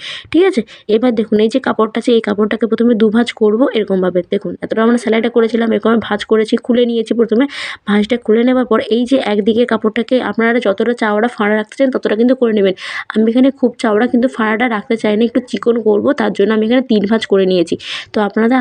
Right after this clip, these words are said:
আপনাদের ম-, আন্দাজ মতো এখানে আপনারা সেলাইটা কিন্তু করে নেবেন, যতটা আপনারা চওড়া রাখতে চান। এরকমভাবে ধরে দেখুন, আমি কাপড়টাকে ধরে নিয়েছি, ধরে এরপর দিয়ে আমি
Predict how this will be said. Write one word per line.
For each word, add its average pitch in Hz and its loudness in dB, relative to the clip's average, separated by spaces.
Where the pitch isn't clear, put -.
আপনাদের 214 0
ম-, 226 -2
আন্দাজ 202 0
মতো 226 0
এখানে 226 -2
আপনারা 226 0
সেলাইটা 196 0
কিন্তু 277 2
করে 196 0
নেবেন, 170 -2
যতটা 208 -2
আপনারা 254 0
চওড়া 214 0
রাখতে 202 -4
চান। 180 -2
এরকমভাবে 220 0
ধরে 202 4
দেখুন, 202 2
আমি 214 2
কাপড়টাকে 202 0
ধরে 208 4
নিয়েছি, 247 2
ধরে 208 4
এরপর 214 2
দিয়ে 226 -2
আমি 254 6